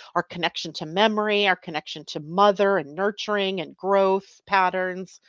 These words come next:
All, there's a lot of things that the moon represents, but the primary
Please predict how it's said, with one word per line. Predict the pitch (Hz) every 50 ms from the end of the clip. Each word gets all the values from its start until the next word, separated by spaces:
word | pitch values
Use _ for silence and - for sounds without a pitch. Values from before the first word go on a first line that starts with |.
| _ _ - - - - - - - - - - - - - - _ _ _ _ _ _ _ _ _ _ _ _ -
All, | 190 175 190 190 190 - - -
there's | 185 202 180 - -
a |
lot | 175 175 185 185 185
of | 170
things | - - 226 220 175 143 147 -
that | 180 -
the | - 160
moon | 160 180 185 170
represents, | 156 170 165 - - 165 147 - 226 208 165 - -
but | - - 170 -
the | 175
primary | - - 208 196 202 196 196 185 175 170 165 160 -